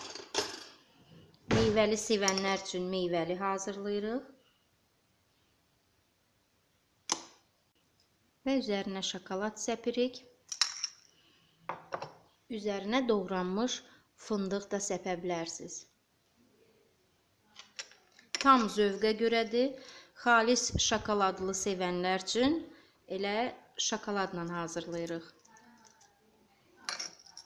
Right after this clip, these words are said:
Hazırlayan hər kəsə nuş olsun.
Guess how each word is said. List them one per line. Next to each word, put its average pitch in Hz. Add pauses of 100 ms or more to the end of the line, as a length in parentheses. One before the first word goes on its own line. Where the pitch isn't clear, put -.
(2500)
Hazırlayan 202
hər 190
kəsə 185
nuş 226
olsun. 240